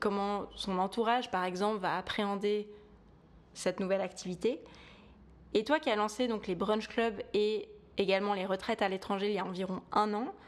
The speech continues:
comment tu te sentais par rapport à tout ça ? Est-ce que tu as vécu aussi un peu ce syndrome de l'imposteur à ce moment-là ? Est-ce que tu t'es dit, « Oh,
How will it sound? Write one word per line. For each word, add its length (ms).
comment 220
tu 140
te 40
sentais 280
par 100
rapport 240
à 80
tout 140
ça ? 160
Est-ce 160
que 180
tu 160
as 80
vécu 400
aussi 280
un 100
peu 120
ce 140
syndrome 360
de 60
l'imposteur 420
à 100
ce 140
moment-là ? 380
Est-ce 120
que 60
tu 160
t'es 140
dit, « 280
Oh, 100